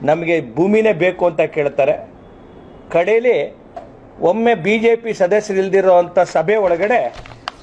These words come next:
ಧ್ರುವನಾರಾಯಣ ಅವರ ಅಧ್ಯಕ್ಷತೆ ವಹಿಸಿದಂಥ ಸಭೆ ಒಳಗಡೆ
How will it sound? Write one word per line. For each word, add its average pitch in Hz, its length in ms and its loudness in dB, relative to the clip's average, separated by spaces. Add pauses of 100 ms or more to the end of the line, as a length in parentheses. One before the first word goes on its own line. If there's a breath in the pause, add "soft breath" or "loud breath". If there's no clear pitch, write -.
(120)
ಧ್ರುವನಾರಾಯಣ 214 840 4
ಅವರ 175 200 6
ಅಧ್ಯಕ್ಷತೆ 180 760 0
ವಹಿಸಿದಂಥ 165 500 0
ಸಭೆ 160 340 0
ಒಳಗಡೆ 180 640 0